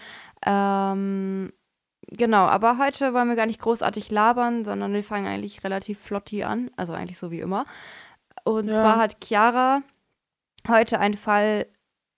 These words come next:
Speaker 1: recherchiert über Beziehungstaten. Ich kenn den halt
Speaker 2: Genau.
Speaker 1: auch noch nicht, also es ist das erste Mal, dass ich den höre. Also ich weiß nicht, ob ich ihn kenne, vielleicht kenn ich ihn auch. Wir werden es
Speaker 2: Mhm.
Speaker 1: sehen. Äh, und ich habe tatsächlich letztens, als ich im World Wide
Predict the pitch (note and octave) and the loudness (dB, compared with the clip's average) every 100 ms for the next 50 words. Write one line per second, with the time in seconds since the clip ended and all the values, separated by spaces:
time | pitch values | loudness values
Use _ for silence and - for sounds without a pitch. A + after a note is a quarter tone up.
0 | G#3+ A3 G#3+ G#3+ G#3+ - A3+ A3 G#3+ - | -4 -4 -2 -4 -4 -2 0 0 -2 -6
1 | G#3+ G#3+ G#3 G3+ F#3+ F#3 F#3 F#3 G3 A3+ | -4 -2 -2 -2 -2 -2 -2 -4 -4 -4
2 | A3 - F#3 F3 - A3 C#4 _ _ _ | -4 -6 -6 -6 -4 -6 -8 _ _ _
3 | _ _ _ _ - - A3 G3+ G#3 G#3 | _ _ _ _ -14 -6 -2 0 0 2
4 | A3 G3+ A#3+ A#3+ A#3 A#3 G3 G3 - F#3 | 2 2 0 -2 -2 -2 -4 -6 -8 -10
5 | - G3 - G3 F#3+ - G3 G3 G3+ F#3 | -6 -8 -6 -8 -8 -10 -10 -6 -2 -2
6 | E3+ F#3 G3 G3+ F3 F#3 - F#3+ F#3+ G3 | 0 0 0 0 -6 -6 -8 -8 -6 -6
7 | G3+ G3 F3 - F#3 F3+ F#3+ F#3+ G3 G3 | -6 -6 -10 -10 -10 -10 -8 -6 -4 -6
8 | - _ F#3 F3 G3+ G3+ G3+ G#3+ G3+ A3+ | -10 _ -10 -6 -6 -4 -6 -4 -2 0
9 | A3 - - - - - A3+ B3 A#3 A3+ | -2 -6 -20 -20 -20 -4 4 6 4 2
10 | B3+ C#4+ C4+ C4+ B3 A#3+ B3 A#3 A#3 A3 | -2 0 0 -2 -4 -4 -4 -2 -2 -4
11 | - _ _ - G#3+ A3 - - G#3+ - | -14 _ _ -2 0 0 -2 -4 -2 0
12 | F#3+ G3 G3 G3 - - - - _ - | 0 -2 -6 -8 -10 -20 -20 -20 _ -8
13 | - G3+ G3 - _ _ _ _ G#3+ A3+ | -4 -2 -4 -8 _ _ _ _ -2 0
14 | A#3+ A#3+ A3+ A3 A3 | 0 -2 -4 -4 -4